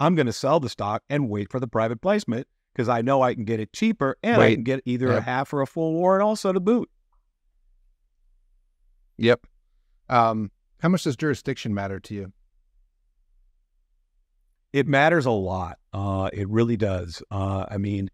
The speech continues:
Speaker 1: especially now because you, you don't have to take chances on riskier companies that are, that are, that are de-risking projects in, you know,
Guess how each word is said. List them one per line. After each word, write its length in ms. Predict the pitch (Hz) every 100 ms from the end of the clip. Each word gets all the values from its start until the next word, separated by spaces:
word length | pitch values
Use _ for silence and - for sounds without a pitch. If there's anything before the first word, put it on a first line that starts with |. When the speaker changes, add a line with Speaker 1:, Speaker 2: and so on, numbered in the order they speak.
| _ _ -
Speaker 1:
especially 600 | 135 - 151 151 165 135
now 300 | 110 110 117
because 340 | 120 110 110 113
you, 180 | 110 - -
you 120 | 123
don't 160 | 147 180
have 200 | 165 180
to 80 | 147
take 260 | 147 139
chances 720 | - - 127 123 117 92 92 - _ _ _
on 220 | 104 107 95
riskier 520 | 120 135 - 143 131
companies 540 | 127 113 120 113 104
that 180 | - 107
are, 300 | 107 104 104 _ _ _ _ _
that 240 | 110 104 -
are, 420 | 101 101 101 95 - _ _ _ _ _ _ _ -
that 160 | 107 -
are 300 | 101 101 95
de-risking 560 | 90 120 120 - 107
projects 580 | - 113 104 110 101 - - -
in, 640 | 107 104 104 101 98 95 -
you 120 | 107
know, 320 | 101 95